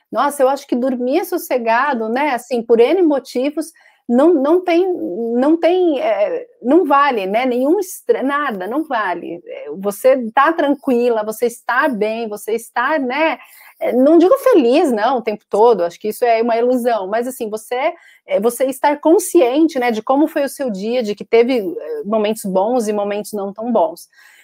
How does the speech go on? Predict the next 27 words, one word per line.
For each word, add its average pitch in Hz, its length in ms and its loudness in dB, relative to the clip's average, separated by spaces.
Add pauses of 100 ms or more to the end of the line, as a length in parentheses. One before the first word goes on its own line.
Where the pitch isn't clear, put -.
(120)
E 185 100 4
eu 226 100 8
digo 294 260 4
isso 339 280 2
porque, 349 240 -4
assim, 247 320 -8
a, 180 380 -6 (100)
muitas 311 480 2
coisas 226 360 2
que - 80 -8
meu 208 140 -2
filho 214 220 -4
fazia, 185 680 -4 (720)
eu 196 100 -2
no 220 100 -2
começo 220 360 -2
percebia 233 440 4
que 240 80 0
eu 240 60 4
sofria. 240 640 -2 (640)
E 254 120 4
é 302 100 6
engraçado 285 460 2 (100)
que, 269 300 -2 (440)
às 240 140 0
vezes, 294 180 4
ele, 330 240 2